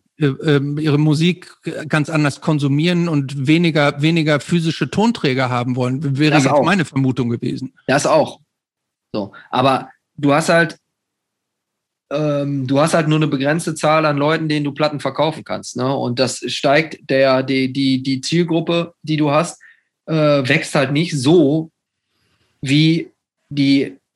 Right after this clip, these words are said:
Speaker 2: die Anzahl von Tonträgern wächst, ne?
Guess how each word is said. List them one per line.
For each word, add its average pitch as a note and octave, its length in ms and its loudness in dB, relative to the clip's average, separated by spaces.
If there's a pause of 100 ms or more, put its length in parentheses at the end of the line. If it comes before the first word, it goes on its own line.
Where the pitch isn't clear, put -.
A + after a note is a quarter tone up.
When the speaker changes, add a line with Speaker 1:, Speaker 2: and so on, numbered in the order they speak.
Speaker 2:
die C#3 180 0
Anzahl D3+ 520 2
von C#3+ 160 0
Tonträgern B2 600 -2
wächst, - 360 -18 (440)
ne? C#3+ 240 -4